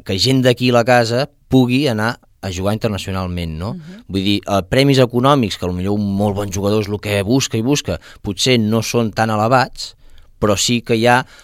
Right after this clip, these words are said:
Speaker 1: pues, una lliga, un, o sigui, anualment, una manera de, de,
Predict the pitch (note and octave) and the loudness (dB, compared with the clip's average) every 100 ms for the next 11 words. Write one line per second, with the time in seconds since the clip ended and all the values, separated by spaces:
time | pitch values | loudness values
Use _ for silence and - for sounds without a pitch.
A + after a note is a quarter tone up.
0 | - F#2+ F#2 G2 G2 A#2 C#3 C3+ B2+ B2+ | -12 -8 -4 -2 2 4 6 6 4 2
1 | B2+ B2+ A2+ A2+ A2 E2 F2+ G#2+ G#2 A2 | 2 2 0 -2 -4 -6 -6 -4 -2 4
2 | B2 A#2+ B2+ C#3+ D3 G#3 - - - G#2+ | 4 6 4 2 0 -4 -12 -20 -10 -4
3 | A2+ A#2 A2+ A2+ A2+ A#2+ G#2 F#2+ E2+ F#2 | 0 0 0 0 0 2 2 0 -4 -6